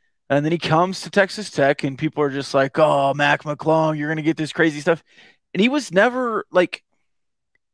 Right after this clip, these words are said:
I don't remember a bunch of dunks when he was here. Um, that, that wasn't the role,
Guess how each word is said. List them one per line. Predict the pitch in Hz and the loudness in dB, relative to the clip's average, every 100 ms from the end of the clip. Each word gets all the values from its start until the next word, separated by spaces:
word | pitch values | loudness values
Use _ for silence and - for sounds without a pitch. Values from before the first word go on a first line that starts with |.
| _ _ _ _ | _ _ _ _
I | - | -2
don't | 262 240 | 0 0
remember | 185 160 220 208 | -2 -2 2 4
a | |
bunch | 165 170 | 4 0
of | 135 | -4
dunks | - 139 196 - | -6 -6 -6 -8
when | 127 | -10
he | |
was | 95 - | -10 -12
here. | 87 - - _ _ _ _ _ _ _ | -14 -14 -20 _ _ _ _ _ _ _
Um, | - 139 139 135 139 131 | -2 0 0 -2 -4 -6
that, | - 156 - | -2 0 0
that | 160 | 0
wasn't | 160 175 180 | 2 0 -2
the | 143 | -4
role, | 147 156 190 220 | 0 2 2 -2